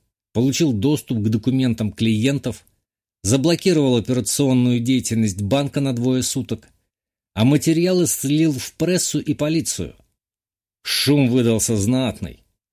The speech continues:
Банкира с сыном арестовали, осудить не смогли. Их в камерах нашли. По официальной версии, они свели счёты с жизнью. Однако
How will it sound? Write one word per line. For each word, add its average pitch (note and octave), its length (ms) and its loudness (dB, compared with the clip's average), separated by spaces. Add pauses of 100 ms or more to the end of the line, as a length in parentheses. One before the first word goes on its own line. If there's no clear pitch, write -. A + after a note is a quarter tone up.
(140)
Банкира C#3 520 0
с C#3 80 0
сыном D#3 560 0
арестовали, B2+ 880 -2 (520)
осудить D3 600 -4
не F#3 80 0
смогли. C3 600 -4 (480)
Их E3+ 160 2
в - 180 -14
камерах C#3+ 500 0
нашли. A2+ 560 -4 (320)
По D3 80 0
официальной E3 540 0
версии, D3 600 -2 (460)
они E3+ 240 4
свели E3+ 340 0
счёты B2+ 480 -2
с G#2 40 2
жизнью. G2 580 -2 (580)
Однако E3 800 -2